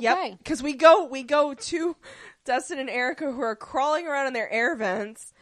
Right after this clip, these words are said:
Speaker 1: Um, and so they go into a room containing this, this, the green glowy shit that we know to power the laser.
Speaker 2: Okay, so I have a question.
Speaker 1: Okay.
Speaker 2: When they're storing this green glowy shit in
Speaker 1: Yeah.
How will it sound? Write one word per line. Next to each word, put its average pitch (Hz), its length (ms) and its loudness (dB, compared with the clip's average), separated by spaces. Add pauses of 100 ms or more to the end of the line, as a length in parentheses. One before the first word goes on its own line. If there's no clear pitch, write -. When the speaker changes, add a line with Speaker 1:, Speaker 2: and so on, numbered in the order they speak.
(380)
Speaker 1:
Um, 208 520 0 (800)
and 214 140 -12
so 233 100 -10
they 220 140 -4
go 247 320 2
into 262 640 -10
a 214 100 -4
room 214 300 -8
containing 202 480 -12
this, 180 500 -10
this, 185 380 -14 (120)
the 185 200 -4 (180)
green 196 380 -8
glowy 175 340 -4
shit 165 300 -8
that 156 100 -10
we 180 80 -8
know 170 220 -8
to 170 160 -18
power 170 340 -6
the 135 100 -14
laser. 160 640 -12
Speaker 2:
Okay, 294 320 2
so 285 160 0
I 320 80 4
have 277 140 0
a 226 40 -6
question. 202 560 -14
Speaker 1:
Okay. 208 320 0 (340)
Speaker 2:
When 277 500 -2
they're 262 140 4
storing 320 600 -2
this 254 240 -2
green 247 280 -2
glowy 247 320 0
shit 190 460 -8
in 214 100 -6
Speaker 1:
Yeah. 202 200 0